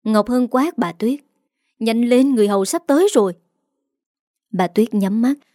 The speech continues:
xô Ngọc Hân xuống thẳng cầu thang. Cô ta cũng bị ngã đầy đau đớn,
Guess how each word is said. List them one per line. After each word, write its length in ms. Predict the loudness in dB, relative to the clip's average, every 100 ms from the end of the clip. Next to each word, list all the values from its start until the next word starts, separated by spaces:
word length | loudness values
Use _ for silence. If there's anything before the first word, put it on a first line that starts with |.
| _
xô 260 | -2 2 4
Ngọc 220 | 2 0
Hân 220 | 0 0
xuống 260 | 0 -2 -2
thẳng 280 | -4 -4 -2
cầu 200 | -2 -4
thang. 220 | -6 -8 -10 _ _ _
Cô 140 | -4 -2
ta 260 | 0 -2
cũng 200 | -2 -2
bị 140 | 0 0
ngã 300 | 0 -2 -2
đầy 220 | 0 0
đau 200 | 2 0
đớn, 260 | 0 0 -2